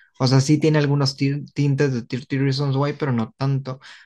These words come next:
Por ejemplo, esos vistazos al pasado, al presente y todo, y cómo va jugando eso interesante,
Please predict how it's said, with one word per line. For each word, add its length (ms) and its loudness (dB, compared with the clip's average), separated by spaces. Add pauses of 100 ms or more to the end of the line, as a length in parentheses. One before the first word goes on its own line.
(100)
Por 140 6
ejemplo, 800 4
esos 400 -2
vistazos 600 -4
al 180 -2
pasado, 680 0
al 140 -2
presente 720 0
y 160 -2
todo, 260 -2
y 80 -4
cómo 340 -4
va 140 0
jugando 680 0
eso 240 -2
interesante, 920 -4